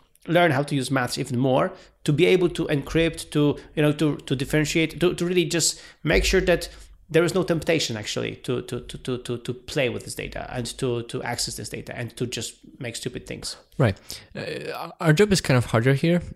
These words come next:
Speaker 2: Uh, it, it's, it's arguably easier if, uh, you're like Apple making, um,
Speaker 1: Yeah.
Speaker 2: personal tools, because then, then you can have your end-to-end encryption, um, you know, relatively easily.
Speaker 1: Yep.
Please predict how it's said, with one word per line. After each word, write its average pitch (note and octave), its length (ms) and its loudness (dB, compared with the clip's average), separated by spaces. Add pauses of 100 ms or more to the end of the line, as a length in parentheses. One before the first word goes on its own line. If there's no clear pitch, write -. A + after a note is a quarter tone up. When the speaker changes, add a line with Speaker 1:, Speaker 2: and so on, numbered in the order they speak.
Speaker 2:
Uh, A#2 340 4
it, B2 180 4
it's, - 220 2 (240)
it's A#2 320 4 (280)
arguably C3 360 2
easier B2 280 4
if, - 580 0 (120)
uh, G#2 380 2 (340)
you're A2 160 4
like A2+ 360 0
Apple A2 460 4
making, G#2+ 640 2 (100)
um, F#2+ 280 4
Speaker 1:
Yeah. C3 140 4 (460)
Speaker 2:
personal B2 380 6
tools, B2+ 480 2 (260)
because A#2+ 360 4
then, B2+ 420 4
then C3 160 6
you C#3 80 6
can A#2 420 4 (200)
have A#2 760 0
your A2 240 4
end-to-end A2+ 560 2
encryption, G#2+ 880 2 (400)
um, G2 720 4 (260)
you A2 100 6
know, G#2 100 8
relatively A#2 480 6
easily. A2+ 560 4 (260)
Speaker 1:
Yep. - 260 0